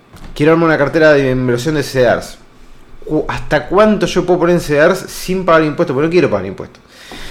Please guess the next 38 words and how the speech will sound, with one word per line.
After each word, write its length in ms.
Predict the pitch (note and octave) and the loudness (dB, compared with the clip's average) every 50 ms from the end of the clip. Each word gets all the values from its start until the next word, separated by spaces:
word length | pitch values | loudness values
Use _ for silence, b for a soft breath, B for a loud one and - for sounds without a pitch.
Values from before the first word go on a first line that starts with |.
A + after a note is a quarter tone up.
| B B B B | B B B B
Primero 220 | - B2 D#3+ G3+ | -2 0 2 2
tengamos 280 | F#3+ A3+ G#3+ G#3+ F#3+ E3+ | 4 4 4 2 2 2
en 120 | F#3 F3+ | 0 0
cuenta 280 | F3+ G3+ A3 G#3+ A3 G#3 | 2 2 2 4 2 2
que 80 | F3 D#3 | 2 2
los 140 | C#3+ C3 | 0 0
C 140 | - - D#3+ | 0 2 2
D 180 | D#3 D3+ E3 - | 4 4 4 4
Rs 200 | B2+ A#2+ - - | 2 0 -6 -4
no 280 | D3 D#3 E3+ F#3+ G3+ G3 | -2 0 2 2 2 4
pagan 240 | A3 G3 G3 F#3 D#3+ | 4 4 4 4 2
impuestos 340 | D3 C#3+ E3+ F3 F3 F3 | 2 0 0 0 2 2
a 20 | D3+ | 4
la 100 | D3 C3 | 4 6
ganancia, 580 | C3 C#3+ E3 E3+ E3 D3+ B2+ - E3 F3 F#3 F3+ - - - - _ _ _ _ _ _ - - - | 6 6 6 4 4 2 0 0 0 0 0 -2 -6 -16 -20 -20 _ _ _ _ _ _ -20 -16 -6
pero 160 | - C#3 B2 B2 | -2 -2 -2 -2
sí 160 | B2 E3+ E3+ | -2 -2 0
pagan 300 | - E3+ E3+ F3 E3 D#3 | 2 4 4 4 4 2
impuestos 320 | D3 C3 E3+ F3 F3 F3+ | 0 0 0 0 2 2
a 0 | |
los 100 | D#3 D3 | 2 2
bienes 200 | D#3 D#3 D#3 D3 | 2 0 0 0
personales. 680 | - B2+ A#2 B2 B2+ B2+ C3+ C3+ B2 A2 G2 - - - - - - - - - - - - - - - - - - - - | 0 -2 -2 -2 -2 0 0 0 0 0 -4 -8 -10 -14 -16 -16 -18 -18 -20 -20 -18 -14 -12 -10 -10 -10 -12 -14 -18 -18 -16
¿Ok? 160 | G2+ F#2 - B2+ C#3 D3 B2+ - - - - _ _ _ _ _ _ _ _ _ B B B B B B B B B B B B | -8 -2 0 0 0 0 -4 -10 -18 -20 -20 _ _ _ _ _ _ _ _ _ B B B B B B B B B B B B
Lo 100 | B2 B2 | -4 -2
que 80 | C3 C#3 | -2 -2
sí 140 | - A3 | -2 0
paga 260 | A3 A3 A3 G#3 G3 F#3 | 2 4 4 6 6 6
ganancia 460 | F3 F#3 G3+ G3+ F#3+ D#3 - E3+ E3 | 6 6 6 4 4 4 2 2 2
dentro 220 | D#3+ E3+ E3+ F3 | 2 2 2 2
de 40 | D#3+ | 2
los 120 | D3 C3+ | 2 0
C 120 | - D#3 D#3+ | 0 2 4
D 160 | D#3 D#3+ E3+ | 6 6 6
Rs 100 | F3 - | 4 0
son 320 | - - - - - E3 E3+ | -6 -12 -8 -4 -2 0 0
los 120 | E3+ D3 | 0 0
dividendos. 760 | D3 C#3+ C3 B2+ D3 F3 F3+ E3+ C3+ A#2+ G#2 F#2+ - - - | 0 -2 0 0 2 2 2 2 0 -2 -2 -4 -6 -8 -10